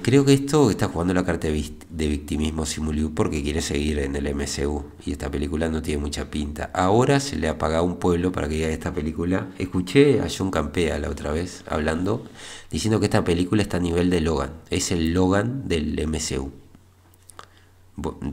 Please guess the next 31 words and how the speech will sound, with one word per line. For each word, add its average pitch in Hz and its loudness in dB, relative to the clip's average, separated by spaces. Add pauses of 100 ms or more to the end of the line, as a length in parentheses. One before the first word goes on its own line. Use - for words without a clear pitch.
(120)
yo 92 2
no 92 2
tengo 73 0
ni 73 0
idea, 73 -2
pero 71 -4
digo, 78 -4 (580)
espero 78 -2
que, 90 -2
que - -6
esté 73 -6
a - -2
ese 73 -2
nivel, 73 -2
porque 76 -4
si 69 -4
no 76 -2
está, 80 -2 (320)
eh, 76 -12 (100)
querido 76 -2
John, 78 -4 (260)
te 80 -4
van 71 0
a 80 -2 (340)
prender 71 -4
fuego. 71 -4 (1500)
Hablando 131 4
con 120 6
el 82 2
elenco 90 2
mayoritario 78 -2